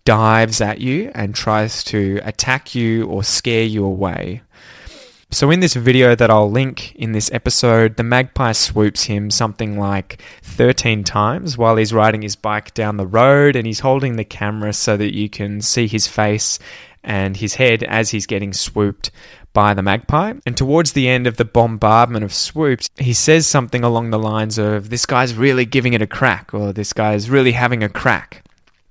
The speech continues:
And what does this mean? It effectively means that this guy, the magpie, is really having a shot at attacking him. So he's really having a crack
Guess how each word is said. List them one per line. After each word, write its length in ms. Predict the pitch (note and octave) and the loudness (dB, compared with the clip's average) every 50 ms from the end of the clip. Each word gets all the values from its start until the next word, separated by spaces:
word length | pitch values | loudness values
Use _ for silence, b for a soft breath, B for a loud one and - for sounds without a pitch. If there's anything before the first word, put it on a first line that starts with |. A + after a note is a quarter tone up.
| _ _ _ _ _ _ _ _ _ | _ _ _ _ _ _ _ _ _
And 140 | - A#2 A#2+ | -4 0 2
what 100 | C3+ C#3+ | 2 4
does 120 | C#3 B2+ A2+ | 2 2 0
this 180 | A#2+ A2 - | -2 -4 -2
mean? 400 | C#3+ D3 E3 F3+ F#3+ G3 G3 F#3+ - B B B B B B B B B B | 0 2 2 4 2 2 0 -4 -8 B B B B B B B B B B
It 100 | - C3+ | -4 -2
effectively 420 | C#3 - F#3 F#3 F#3 G#3 F#3 F#3 D#3+ | 0 2 0 0 0 0 -2 0 0
means 360 | C#3 C3+ C3+ C3+ C3+ C3+ A#2+ | 2 2 2 2 2 0 0
that 200 | B2 B2 A#2 A2+ | 2 2 2 2
this 160 | A2 G#2+ - | 0 -2 -2
guy, 420 | - - A#2 G#2+ G#2+ A2+ D#3 G3+ G3 | 2 4 4 6 6 4 2 0 -2
the 120 | B2 A2 | -2 -2
magpie, 580 | G#2+ G#2 G#2 G#2 G#2 - - G#2+ G#2 D#2+ G1+ - - - - _ _ | 0 0 -2 -2 -2 0 0 0 0 -2 -4 -8 -10 -16 -20 _ _
is 360 | - A#2+ G#2+ G#2 G#2 G2+ G2+ | -4 -2 0 0 0 0 0
really 300 | G#2+ A#2+ B2+ B2 A#2+ A#2+ | 2 2 4 4 4 2
having 360 | A#2 A2+ A#2+ A2 G#2+ A2 G#2 G2+ | 2 2 0 0 0 0 -2 -2
a 60 | F#2+ | -4
shot 560 | - - - - - G#2+ G#2+ - - - - _ _ _ - | -4 -4 -2 0 2 2 2 2 -2 -6 -12 _ _ _ -8
at 100 | - A2 | -6 -4
attacking 540 | G#2 G2 - - - G#2+ G#2 - G#2 G2+ G2 | -4 -4 -4 -4 -4 -4 -4 -4 -6 -6 -4
him. 300 | F#2+ G2+ F2 F2 E2+ - - | -4 -4 -6 -6 -8 -8 -6
So 200 | - - F#2+ F#2 | -6 -4 -4 -4
he's 260 | F#2 G2+ F#2+ F#2+ F#2 | -4 -4 -4 -6 -4
really 360 | G2+ A2+ C3 C3 C3 B2+ A#2+ | 0 2 4 4 4 4 2
having 280 | A2+ A2+ A2+ G#2+ G#2+ G2+ | 2 2 0 0 0 -2
a 200 | G2 F#2+ F#2+ G2 - _ | -2 -2 -2 -4 -6 _
crack 540 | - - - - A2+ A2 G#2+ G#2+ - - - | -6 -2 0 2 2 2 2 0 -2 -8 -14